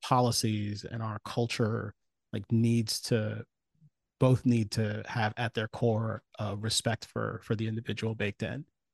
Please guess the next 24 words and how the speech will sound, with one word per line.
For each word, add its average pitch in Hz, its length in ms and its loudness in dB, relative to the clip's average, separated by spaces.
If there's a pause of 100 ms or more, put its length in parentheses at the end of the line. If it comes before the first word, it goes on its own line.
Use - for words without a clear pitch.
(400)
Um, 113 280 2 (140)
so 123 380 6 (120)
that's 139 220 4
my 165 100 8
disposition. 120 840 0 (480)
At 127 60 -2
the 139 60 0
same 196 280 8
time, 107 480 4 (100)
I'm 127 400 4 (300)
grown 120 560 4 (160)
increasingly 127 580 4
concerned 113 920 0 (100)
about 107 480 0 (240)
the 117 100 4
degree 113 600 4
to 120 100 4
which, 104 640 -4 (540)
um, 110 320 -4
we 113 640 2 (160)
kind 127 120 -2
of 110 100 -4 (340)
obsess - 640 2
over 113 520 2